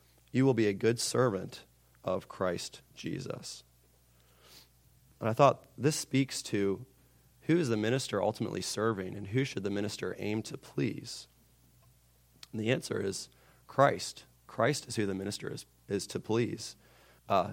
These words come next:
not the congregation per se, right, which is kind of where the rub comes in. So, uh, the minister has to be concerned to please Christ rather than to be concerned with the praises of men. Um, and the minister's goal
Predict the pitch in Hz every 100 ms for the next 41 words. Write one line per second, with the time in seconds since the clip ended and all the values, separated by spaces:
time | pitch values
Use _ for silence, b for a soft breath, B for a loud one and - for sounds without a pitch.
0 | - 110 110 143 123 - 107 - 117 113
1 | 98 104 123 202 95 92 - - 98 -
2 | - 90 - 135 _ b b b b -
3 | 92 101 104 98 113 110 104 101 95 98
4 | 104 - 101 - 82 107 - b b b
5 | - 95 92 90 - - 110 - - 110
6 | 98 123 143 120 110 110 107 101 - 104
7 | - 107 104 98 - 110 95 - - 113
8 | - - - - b b b - 98 110
9 | 104 98 95 98 95 98 - 104 104 -
10 | - - 98 92 90 87 92 90 90 -
11 | - b b b b b - 82 82 -
12 | 107 120 117 113 98 95 110 117 -